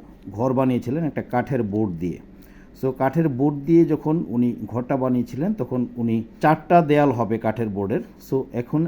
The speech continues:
এখানে যে কোনো দুটো বোর্ডের ভিতরে উনি এই, আহ, কাজটা করেন। একটা বোর্ডের এই সামনে পিছনে করে, আহ, যে কোনো দুটা বোর্ড নেন, অথবা আপনি চাইলে এদিক এদিক করেও কিন্তু নিতে পারেন। So,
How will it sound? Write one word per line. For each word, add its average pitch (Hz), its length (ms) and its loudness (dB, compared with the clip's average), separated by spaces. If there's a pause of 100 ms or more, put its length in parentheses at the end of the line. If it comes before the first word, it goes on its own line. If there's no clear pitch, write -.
(100)
এখানে 156 380 0
যে 147 160 -2
কোনো 151 320 2 (320)
দুটো 151 500 6
বোর্ডের 147 480 2
ভিতরে 127 540 0
উনি 117 240 0
এই, 113 200 0 (180)
আহ, 101 180 -4
কাজটা 107 360 -6
করেন। 98 300 -6 (120)
একটা 156 320 -2
বোর্ডের 135 340 2 (540)
এই 110 100 -4
সামনে 147 420 2
পিছনে 139 380 0
করে, 143 320 -2
আহ, 113 280 -4
যে 107 180 -4
কোনো 113 200 0
দুটা 117 280 -2
বোর্ড 110 300 -2
নেন, 123 260 0 (380)
অথবা 170 340 4
আপনি 139 380 2 (220)
চাইলে 135 220 0
এদিক 139 440 0
এদিক 127 280 -4
করেও 120 260 2
কিন্তু 117 240 0
নিতে 107 220 0
পারেন। 95 280 -4 (400)
So, 123 140 -2